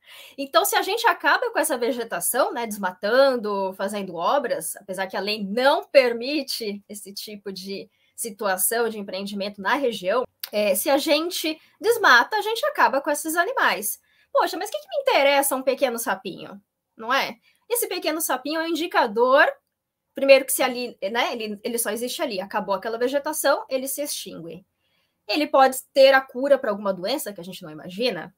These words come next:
Então, é isso que a gente tem que entender, os serviços ecossistêmicos que a natureza nos fornece. A Mata Atlântica é riquíssima, né? Provém, é, essas questões de cosméticos,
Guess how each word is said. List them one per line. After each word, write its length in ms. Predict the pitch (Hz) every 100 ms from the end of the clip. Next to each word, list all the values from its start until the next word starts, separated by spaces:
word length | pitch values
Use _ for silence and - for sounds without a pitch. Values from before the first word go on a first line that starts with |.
| -
Então, 220 | - 233
é 80 | 240
isso 220 | 349 339
que 60 |
a 20 | 320
gente 140 | 302
tem 120 | 269
que 80 | 277
entender, 300 | 269 254 208
os 80 | 202
serviços 500 | 233 220 311 339 320
ecossistêmicos 880 | 294 285 285 262 269 240 269 277 269
que 80 | 240
a 60 |
natureza 640 | 240 277 262 214 226 233 262
nos 200 | 247 247
fornece. 440 | 262 269 - -
A 60 | 202
Mata 200 | 226 226
Atlântica 420 | 226 202 202 -
é 20 |
riquíssima, 600 | 208 269 233 170 - 165
né? 200 | 170 220 359 _ _ _ _
Provém, 520 | - 226 202 220 233 -
é, 200 | - 196
essas 280 | 185 196 214
questões 460 | - 220 - 202 214
de 120 | 202
cosméticos, 1300 | - 208 185 208 269 247 226 - - 240 233 214 -